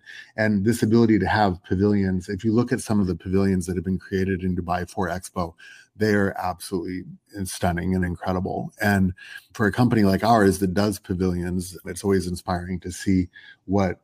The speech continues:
a real big project can create and the kind of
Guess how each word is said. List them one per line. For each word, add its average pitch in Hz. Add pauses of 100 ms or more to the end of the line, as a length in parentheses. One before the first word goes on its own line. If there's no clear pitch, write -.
a 92
real 101 (160)
big 107
project 90
can 95
create 87
and 92 (280)
the 92
kind 92
of 82